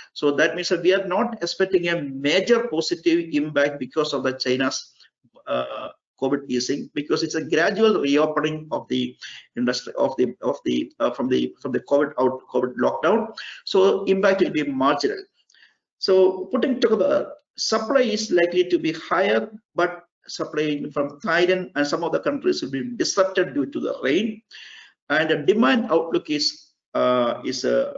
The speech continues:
means a, is a, we have the bleak outlook, means a negative outlook for the demand sector. So supply demand fundamental, we have this coming, in the coming week, supply demand fundamental is not favorable. Now, the other thing,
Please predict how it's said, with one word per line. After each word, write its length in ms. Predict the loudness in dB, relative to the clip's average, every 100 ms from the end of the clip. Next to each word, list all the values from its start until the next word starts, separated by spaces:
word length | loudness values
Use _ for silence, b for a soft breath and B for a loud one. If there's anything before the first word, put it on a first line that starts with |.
| -4
means 260 | -4 -2
a, 200 | 0 0 -2
is 140 | -8 -8
a, 60 |
we 120 | -4 -2
have 200 | 0 -2
the 60 |
bleak 400 | -2 2 2 2
outlook, 440 | 2 2 2 0 -2 -16
means 180 | -16 -6
a 40 | -2
negative 440 | -2 -2 0 2
outlook 380 | 2 2 -2 -4 _
for 80 | -8
the 180 | -4 -4 -2
demand 300 | 0 0 -2
sector. 360 | -4 -4 -6 -6 _ B B B
So 260 | -4 0
supply 420 | 2 0 2 4
demand 380 | 4 2 2 -2
fundamental, 720 | -2 -2 -2 -2 -2 -4 -6 -8 -4
we 400 | -2 0 -4 _ -20 -6
have 260 | -2 0 0 -2 -2
this 180 | 0
coming, 380 | 2 0 0 -4 -4
in 60 |
the 80 | -4
coming 320 | 0 2 2
week, 160 | 0 -2
supply 300 | -2 0 0
demand 340 | 0 0 -2
fundamental 560 | -2 -2 -2 0 -2 -2 -2
is 240 | -4 -4 B B B
not 300 | -4 0 0
favorable. 500 | 0 0 2 0 -2 -8 -14 _ _ _ _ _ _ _ _ _ B B B B
Now, 440 | 0 2 2 -2 -14 B B _ _ _
the 200 | 0 2
other 220 | 4 2 4
thing, 380 | 0 0 -10